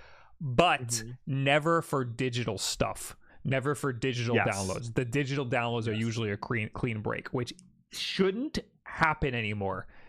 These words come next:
Speaker 1: these days.
Speaker 2: Yeah.
Speaker 1: Having that sort of backwards compa-, compatibility isn't a technical hurdle anymore. It should just work, just like it does on every other fucking platform. That's not true. PlayStation needs some help with that too.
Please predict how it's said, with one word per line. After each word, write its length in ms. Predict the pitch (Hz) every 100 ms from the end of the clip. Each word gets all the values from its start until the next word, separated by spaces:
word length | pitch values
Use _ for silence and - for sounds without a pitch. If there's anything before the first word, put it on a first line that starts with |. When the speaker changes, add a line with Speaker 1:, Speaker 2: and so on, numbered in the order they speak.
| - -
Speaker 1:
these 340 | 143 120 107
days. 380 | 107 101 95 -
Speaker 2:
Yeah. 160 | 107 90 - - -
Speaker 1:
Having 400 | 147 165 196 180
that 180 | 165 -
sort 140 | 165
of 80 | 143
backwards 360 | 143 147 151
compa-, 380 | - 135 147 139 -
compatibility 800 | 170 147 143 131 127 127 120 -
isn't 440 | 143 143 156 156 -
a 80 | 135
technical 540 | - 131 - - 113
hurdle 300 | 120 110 101
anymore. 420 | 101 107 117 - - - - - -
It 140 | 147 -
should 180 | 151 127
just 440 | 131 123 - - - - -
work, 480 | 165 131 107 - - -
just 140 | - 135
like 120 | 135
it 100 | 131
does 300 | 131 127 120 - -
on 100 | 131
every 200 | 131 143
other 140 | 139 127
fucking 440 | - 151 - 131
platform. 500 | 131 107 - - 120 - -
That's 240 | 135 127
not 160 | 131 104
true. 300 | - 98 101 -
PlayStation 540 | - 143 123 127 127 120
needs 220 | 113 113
some 140 | 127
help 220 | 117 104 -
with 100 | 110
that 200 | 107 -
too. 240 | - -